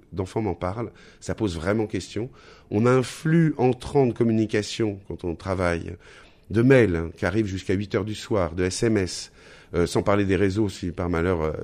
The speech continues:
les, les parents y sont. Ce qui fait que, à la fin, ils peuvent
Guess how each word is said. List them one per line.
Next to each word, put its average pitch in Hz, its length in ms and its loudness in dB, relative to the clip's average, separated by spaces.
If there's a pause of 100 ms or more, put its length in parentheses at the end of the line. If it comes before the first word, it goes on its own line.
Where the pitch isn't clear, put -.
(140)
les, 92 160 -4
les 95 160 -4
parents 90 320 2
y 90 60 0
sont. 220 300 0 (340)
Ce - 80 -20
qui 135 140 0
fait 117 240 4
que, 131 280 6
à 101 100 6
la 101 120 6
fin, 165 380 0
ils 101 120 -2
peuvent 131 380 2